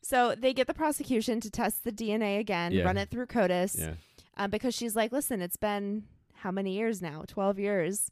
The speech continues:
Speaker 1: Maybe he's, the dude's been arrested and is in the system." So the D N A does come back with a match to, and the name is Charles Bonnet. Now, he is a serial rapist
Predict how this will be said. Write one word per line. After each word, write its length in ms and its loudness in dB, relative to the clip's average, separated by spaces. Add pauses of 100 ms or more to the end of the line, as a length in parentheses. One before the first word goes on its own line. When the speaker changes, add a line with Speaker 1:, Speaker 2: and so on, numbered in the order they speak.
(280)
Speaker 1:
Maybe 320 -2
he's, 300 -4
the 100 0
dude's 240 -2
been 140 -2
arrested 380 -2
and 120 -4
is 120 -6
in 140 -4
the 80 -4
system." 540 -6 (680)
So 400 2 (580)
the 320 4
D 120 -8
N 100 -2
A 100 0
does 220 -2
come 220 -4
back 420 2 (100)
with 200 -6
a 40 -4
match 420 -4
to, 120 -6
and 260 -6
the 200 -2
name 280 -2
is 160 -4
Charles 440 0
Bonnet. 560 -6 (520)
Now, 260 4
he 140 -6
is 140 0
a 60 -2
serial 760 4
rapist 720 -4